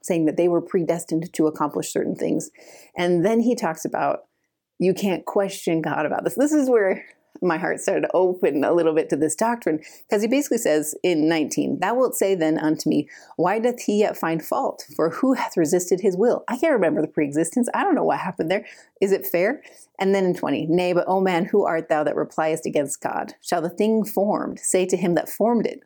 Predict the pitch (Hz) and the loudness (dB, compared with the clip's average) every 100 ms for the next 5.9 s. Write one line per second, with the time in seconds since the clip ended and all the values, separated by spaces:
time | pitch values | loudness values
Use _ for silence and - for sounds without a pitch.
0 | _ 160 196 254 240 - - 160 156 156 | _ -2 -2 -2 -4 -4 -2 0 2 2
1 | 262 247 160 147 - - - - - - | 2 2 0 0 -2 -2 -8 -16 -18 -20
2 | _ - 208 226 - 214 233 208 180 180 | _ -4 -2 -2 0 0 0 0 0 0
3 | 185 175 175 - _ - 208 240 226 233 | 2 0 -2 -8 _ -4 -2 2 2 2
4 | 262 285 - - - - - - 170 220 | 2 2 0 -2 -2 -2 -2 -2 0 0
5 | 226 240 240 - 143 - - - | 0 0 0 0 0 -2 -8 -18